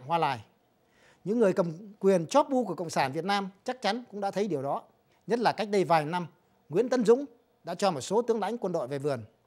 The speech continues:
Không ít thì nhiều, ông ta cũng đã tạo ra nhiều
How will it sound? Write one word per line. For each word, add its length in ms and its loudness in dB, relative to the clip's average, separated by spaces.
Không 320 -2
ít 240 -2
thì 120 -6
nhiều, 300 -2
ông 160 -6
ta 200 6
cũng 140 -8
đã 100 0
tạo 240 0
ra 80 -4
nhiều 380 4